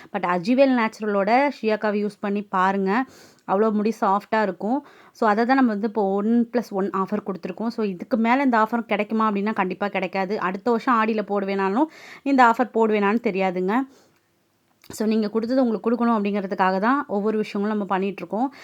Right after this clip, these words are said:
இது வந்து பார்த்தீங்கன்னா, ஆட்டுப்பால் நம்ம வீட்டுக்கு பின்னாடியே ஆடு குட்டி போட்டிருக்கு. So, அவங்கள்ட்ட நம்ம ஆட்டுப்பால் வாங்கிட்டுருக்கோம்.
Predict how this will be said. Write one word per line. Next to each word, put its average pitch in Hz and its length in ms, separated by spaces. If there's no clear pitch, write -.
இது 277 160
வந்து 262 260
பார்த்தீங்கன்னா, 208 260
ஆட்டுப்பால் 208 480
நம்ம 226 160
வீட்டுக்கு 208 400
பின்னாடியே 226 380
ஆடு 214 340
குட்டி 214 200
போட்டிருக்கு. 196 400
So, 285 180
அவங்கள்ட்ட 214 440
நம்ம 196 320
ஆட்டுப்பால் 202 360
வாங்கிட்டுருக்கோம். 190 600